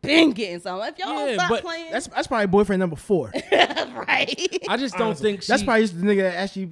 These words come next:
Speaker 3: ha-, decided, like, "You know what? Let me, let me, let me decide to stand
Speaker 1: Publicly
Speaker 3: out."
Speaker 1: locked
Speaker 2: But
Speaker 1: his
Speaker 2: fat,
Speaker 3: Yeah,
Speaker 1: ass.
Speaker 3: yeah.
Speaker 2: but fat or not, she don't look bad.
Speaker 1: I, a lot of people disagree.
Speaker 2: What?
Speaker 1: Because she ha-, doesn't have the acceptable fat body. That's what I'm saying.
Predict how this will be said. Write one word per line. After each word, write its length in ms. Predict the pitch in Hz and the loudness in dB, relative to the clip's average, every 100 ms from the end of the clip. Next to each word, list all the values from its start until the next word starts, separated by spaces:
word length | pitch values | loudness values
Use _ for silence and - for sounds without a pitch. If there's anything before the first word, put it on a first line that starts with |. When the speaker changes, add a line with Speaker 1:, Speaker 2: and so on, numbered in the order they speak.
| 160 | -8
Speaker 3:
ha-, 100 | 170 185 | -6 -6
decided, 360 | 165 151 180 165 | -6 -6 -6 -6
like, 140 | 160 | -4
"You 40 | 170 | -4
know 60 | |
what? 120 | 175 165 | -2 0
Let 80 | 180 | -2
me, 80 | |
let 120 | 165 180 | 0 -4
me, 100 | 160 | -4
let 100 | 165 | -4
me 160 | 180 165 | -4 -4
decide 440 | 151 139 190 160 | -12 -10 -8 -8
to 60 | 151 | -8
stand 200 | 170 160 | -6 -4
Speaker 1:
Publicly 400 | 180 156 214 208 | -2 -4 -6 -6
Speaker 3:
out." 40 | |
Speaker 1:
locked 160 | 220 233 | -4 -2
Speaker 2:
But 80 | 196 | -2
Speaker 1:
his 100 | 233 | 2
Speaker 2:
fat, 60 | |
Speaker 3:
Yeah, 200 | 254 214 | 4 4
Speaker 1:
ass. 60 | 254 | 2
Speaker 3:
yeah. 280 | 262 254 208 | 4 6 6
Speaker 2:
but 120 | 156 | 2
fat 180 | 175 240 | 2 0
or 40 | 220 | 0
not, 200 | 254 247 | -4 -6
she 140 | 208 175 139 | -10 -14 -8
don't 260 | 185 196 147 | -6 -4 -4
look 240 | 254 233 | -6 -6
bad. 160 | - - _ _ - _ _ _ _ _ _ _ - | -20 -20 _ _ -20 _ _ _ _ _ _ _ -6
Speaker 1:
I, 280 | 233 247 208 185 | -4 -2 -6 -10
a 160 | - 208 | -6 -6
lot 320 | 208 240 262 | -2 -2 0
of 140 | 254 254 | -2 -4
people 240 | 247 196 | -8 -6
disagree. 600 | 175 170 165 156 139 143 156 | -8 -10 -12 -18 -20 -20 -16
Speaker 2:
What? 420 | 113 135 262 330 | -8 -8 -8 -6
Speaker 1:
Because 340 | 233 - 294 - | -6 -2 -4 -4
she 220 | 302 320 | -6 -4
ha-, 80 | 247 | -2
doesn't 380 | 240 254 254 | -2 -2 -4
have 520 | 240 220 214 208 208 180 165 | -4 -4 -2 -2 -4 -6 -6
the 80 | 185 175 | -4 -4
acceptable 720 | 208 - 220 208 - 202 185 | -6 -8 -6 -6 -8 -10 -10
fat 260 | - 190 160 | -8 -8 -8
body. 260 | 160 156 | -10 -10
That's 160 | 185 240 | -10 -6
what 80 | 254 | -6
I'm 80 | 226 | -6
saying. 320 | 247 220 | -8 -8